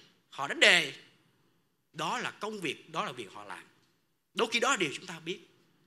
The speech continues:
Nhưng khi chúng ta đến thăm viếng họ, chúng ta không nên chỉ trích họ về những việc họ làm, bởi vì Chúa không cho phép. Mục đích chúng ta đến thăm viếng là nâng đỡ anh em của mình, là giúp đỡ cho họ những nguyên tắc thuộc linh để có thể thoát ra khỏi những điều đó,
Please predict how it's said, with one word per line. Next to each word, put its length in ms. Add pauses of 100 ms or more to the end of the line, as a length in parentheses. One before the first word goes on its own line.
(120)
Nhưng 280
khi 80
chúng 80
ta 60
đến 160
thăm 160
viếng 160
họ, 200
chúng 100
ta 80
không 360
nên 300
chỉ 220
trích 180
họ 440 (220)
về 100
những 100
việc 120
họ 140
làm, 220 (640)
bởi 80
vì 100
Chúa 140
không 240
cho 120
phép. 160 (400)
Mục 160
đích 140
chúng 80
ta 80
đến 100
thăm 100
viếng 120
là 60
nâng 300
đỡ 140
anh 120
em 140
của 80
mình, 160
là 60
giúp 260
đỡ 160
cho 60
họ 100
những 200
nguyên 220
tắc 180
thuộc 200
linh 220
để 160
có 100
thể 260 (580)
thoát 280
ra 160
khỏi 240
những 100
điều 140
đó, 200